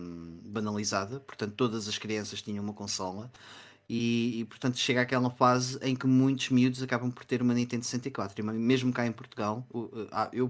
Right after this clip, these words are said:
pelo menos conheço muito mais pessoas que tiveram uma Nintendo sessenta e quatro em comparação, eh, a uma GameCube ou a uma, hum, Super Nintendo. Eh,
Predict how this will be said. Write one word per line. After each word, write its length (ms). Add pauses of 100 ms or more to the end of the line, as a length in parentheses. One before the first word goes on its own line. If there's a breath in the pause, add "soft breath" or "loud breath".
(140)
pelo 140
menos 220
conheço 280
muito 160
mais 200
pessoas 260
que 60
tiveram 260
uma 80
Nintendo 320
sessenta 260
e 40
quatro 280 (400 loud breath)
em 80
comparação, 840
eh, 320
a 60
uma 180
GameCube 680
ou 340
a 100
uma, 680
hum, 320
Super 320
Nintendo. 440 (640 loud breath)
Eh, 180